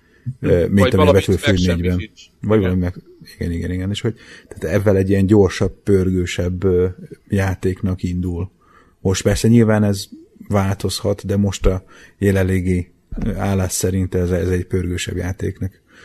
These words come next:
Speaker 2: néz ki, mint a Battlefield négy.
Speaker 1: És, ö, ugye kisebb területek vannak, ugye ezt a Battlefield-es csapatnak egy része, ugye, akik nagyon szeretnek járművekkel repkedni, tankozni, stb. Ők, ők, ők,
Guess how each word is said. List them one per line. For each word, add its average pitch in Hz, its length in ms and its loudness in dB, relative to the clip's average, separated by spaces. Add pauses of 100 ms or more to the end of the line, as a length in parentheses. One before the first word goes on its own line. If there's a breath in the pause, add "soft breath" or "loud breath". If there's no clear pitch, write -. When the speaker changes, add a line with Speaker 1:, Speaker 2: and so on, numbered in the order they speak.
(220 loud breath)
Speaker 2:
néz 92 280 -4
ki, 92 280 -6
mint 90 200 -4
a 95 60 -2
Battlefield 92 500 -4
négy. 90 300 -6 (840 soft breath)
Speaker 1:
És, 139 360 -6
ö, 147 180 2 (160)
ugye 139 180 0
kisebb - 400 0
területek 135 500 -6
vannak, 139 260 -8
ugye 120 160 -6
ezt 123 160 -6
a 123 60 -2
Battlefield-es 120 840 -6
csapatnak 110 920 -8
egy 104 140 -6
része, 101 400 -6
ugye, 98 260 -4 (400)
akik - 300 -14
nagyon 104 260 -8
szeretnek - 560 -8
járművekkel 98 760 -6
repkedni, 98 560 -6
tankozni, 101 500 -6
stb. 101 360 -6
Ők, 95 300 -6
ők, 113 240 -8
ők, - 260 -4